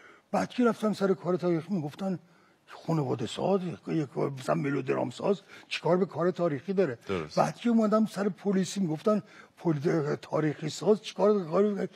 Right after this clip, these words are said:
Speaker 1: این حرفا هست همیشه. و ما رو خیلی سریع قالب بندی و اینا می‌کنن. ولی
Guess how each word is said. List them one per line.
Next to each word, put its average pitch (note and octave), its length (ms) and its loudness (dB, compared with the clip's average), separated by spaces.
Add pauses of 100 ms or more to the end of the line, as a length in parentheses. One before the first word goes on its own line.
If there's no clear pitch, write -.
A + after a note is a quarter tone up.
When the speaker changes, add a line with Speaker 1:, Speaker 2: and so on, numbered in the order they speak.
(240)
Speaker 1:
این C4+ 180 6
حرفا G#3+ 400 2
هست G#3 460 0
همیشه. B2+ 440 -4 (640)
و F#3+ 80 -4 (480)
ما F3 80 4
رو F#3+ 120 2 (140)
خیلی F#3 520 -6 (200)
سریع D#3 500 -2 (720)
قالب C#3 480 0
بندی C#3+ 360 -2
و F#3 40 2
اینا C#3+ 140 0
می‌کنن. - 240 -16 (520)
ولی C4 340 6